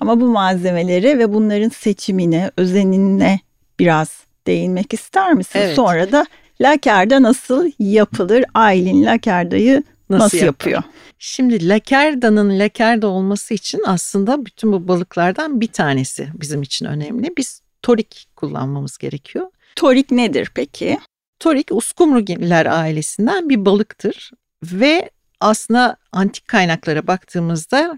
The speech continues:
Speaker 2: lakerda ya da tuzlu balık konusunda, tuzlu balık demeyelim de lakerda,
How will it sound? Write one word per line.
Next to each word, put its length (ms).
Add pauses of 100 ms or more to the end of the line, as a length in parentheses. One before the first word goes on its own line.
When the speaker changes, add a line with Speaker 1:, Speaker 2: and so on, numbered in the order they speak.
Speaker 2:
lakerda 540
ya 140
da 80
tuzlu 400
balık 380
konusunda, 720
tuzlu 280
balık 240
demeyelim 380
de 100
lakerda, 640